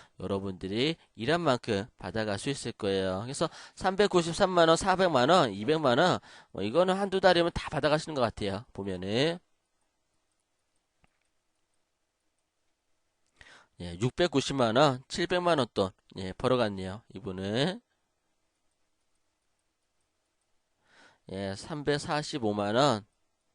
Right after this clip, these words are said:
예, 이분은 팔백팔십일만 원. 이야, 엄청나게도 벌어가네요. 그죠? 예.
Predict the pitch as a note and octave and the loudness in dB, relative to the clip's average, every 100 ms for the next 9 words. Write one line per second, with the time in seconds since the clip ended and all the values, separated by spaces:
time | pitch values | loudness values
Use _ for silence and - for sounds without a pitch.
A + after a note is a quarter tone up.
0 | _ _ _ _ _ - F#2 G2+ F#2+ G2 | _ _ _ _ _ -16 -12 -10 -10 -8
1 | B2 D3 C#3+ - G#3 F#3+ - G3+ E3+ D#3 | -2 -2 0 0 2 2 2 -2 0 -2
2 | E3+ D#3 A2 - _ _ _ _ _ _ | 2 2 2 -4 _ _ _ _ _ _
3 | - - - - _ - F#2 A2+ E3+ D#3 | -18 -18 -18 -20 _ -16 -12 -10 -6 -2
4 | C#3 C#3+ - G2+ B2+ C3+ C3+ A2+ C3 - | -2 -4 -2 -2 0 -2 -2 -4 -4 -8
5 | - G2 G#2+ D#3 E3+ F#2+ G2+ F#2+ F#2 | -4 0 2 0 -2 -8 -8 -8 -10